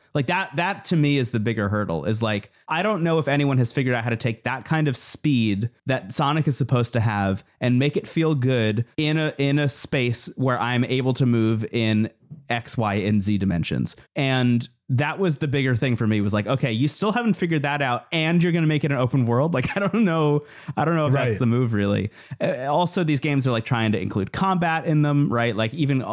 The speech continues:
Speaker 1: going all the way back to the original Sonic Adventure on the Dreamcast, like, you know, you have the button that allows you to, like, home in and, like, dash into somebody or, like, punch and kick or whatever.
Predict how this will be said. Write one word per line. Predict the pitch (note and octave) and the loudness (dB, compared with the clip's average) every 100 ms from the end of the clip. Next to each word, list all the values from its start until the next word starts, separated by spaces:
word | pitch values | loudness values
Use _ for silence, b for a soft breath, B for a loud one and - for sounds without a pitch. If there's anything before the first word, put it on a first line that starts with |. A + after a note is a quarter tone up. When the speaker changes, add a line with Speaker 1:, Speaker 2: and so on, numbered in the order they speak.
| C3+ | -2
Speaker 1:
going | B2+ B2 | 0 2
all | A#2 | 2
the | A#2 | 0
way | A2+ | 0
back | G#2 G#2+ | -2 -4
to | - | -4
the | G#2 A2 | -2 0
original | G2 G#2+ G#2+ | 0 0 0
Sonic | G2+ G2+ G2 G2 | 0 0 0 -2
Adventure | G2 A#2 B2 A2+ G#2 | -2 -2 -2 -2 0
on | G2 | 0
the | G2 | 0
Dreamcast, | - D3+ C#3+ A2 G#2+ - | 0 0 0 -2 -2 -4
like, | A2 G2+ G2+ _ | -2 -2 -4 _
you | C3+ | 0
know, | A2+ | 2
you | A#2+ | 2
have | B2 | 0
the | A#2 | 0
button | G#2 A2+ F#2 A2+ | -2 -2 0 0
that | G#2+ | 0
allows | G#2+ G#2 | 0 -2
you | G#2+ | -2
to, | |
like, | G#2 | -2
home | - C#3 A#2 A2+ | -2 -2 2 2
in | A2 A2 | 2 2
and, | G#2+ G2+ | 2 2
like, | G2+ A2+ | 0 -2
dash | A2+ G2 G2+ | -4 -4 -2
into | G#2 G2+ | -2 0
somebody | - G#2 G2 G2 | 0 0 2 0
or, | G2 | 2
like, | G#2 G2+ | 0 -2
punch | - A2+ G2 | -2 -2 0
and | G2+ | -2
kick | A2 F#2 | -2 -4
or | - A2 | -2 0
whatever. | G#2 G2 F#2+ G2 | 2 0 0 -2